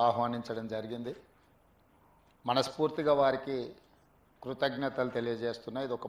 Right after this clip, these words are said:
మంచి అవకాశం నాకు తెలంగాణ రాష్ట్ర ముఖ్యమంత్రిగా. నందమూరి తారక రామారావు గారి ఆలోచనతో,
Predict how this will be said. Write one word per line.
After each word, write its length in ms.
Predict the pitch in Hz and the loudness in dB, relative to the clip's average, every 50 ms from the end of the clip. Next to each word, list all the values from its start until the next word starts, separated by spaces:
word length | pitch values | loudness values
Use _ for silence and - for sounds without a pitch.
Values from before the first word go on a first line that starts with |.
| 107 113 | -4 -4
మంచి 220 | 127 151 151 165 151 | -4 0 2 4 6
అవకాశం 480 | 127 127 127 - 135 131 127 - 127 117 117 | 6 4 4 2 2 0 2 0 -4 -4 -4
నాకు 200 | 117 117 110 - 131 - - | -6 -6 -6 -8 -8 -4 -4
తెలంగాణ 400 | 120 117 117 120 123 120 120 117 107 | -2 -2 -2 -2 -4 -2 -2 -2 -2
రాష్ట్ర 240 | 110 113 - - - 107 | -2 -2 -4 -6 -8 -8
ముఖ్యమంత్రిగా. 600 | 104 - - 127 117 120 117 113 117 117 117 123 131 - - - - - - - - - - - - - - - - - - - - - - - - - - - - - - - - - - - - - - - - - - - - - - - - - - - - - - - - - - - - - - - - - - - - - - - 135 120 | -8 -4 -2 -2 0 0 -2 -4 -4 0 0 0 0 0 -4 -8 -6 -6 -6 -6 -6 -6 -8 -8 -8 -10 -10 -6 -6 -6 -6 -6 -8 -10 -10 -10 -8 -8 -6 -6 -6 -6 -6 -6 -6 -6 -6 -8 -8 -8 -8 -8 -8 -8 -8 -8 -8 -8 -10 -10 -12 -12 -12 -12 -12 -12 -12 -14 -14 -14 -16 -16 -16 -14 -16 -16 -18 -18 -18 -18 -18 -18 -18 -14 -4 -2
నందమూరి 460 | 123 127 135 156 160 156 160 165 151 151 - | -2 2 4 4 4 4 4 2 2 4 6
తారక 280 | 147 139 143 151 147 151 147 147 | 6 6 6 6 4 4 4 4
రామారావు 420 | 143 139 143 139 135 127 131 131 131 | 4 4 4 2 2 2 2 2 2
గారి 120 | 127 123 123 120 131 | 2 2 4 4 4
ఆలోచనతో, 540 | 135 139 139 139 - 135 139 135 - 147 | 4 4 2 0 -2 -4 -6 -2 -2 -2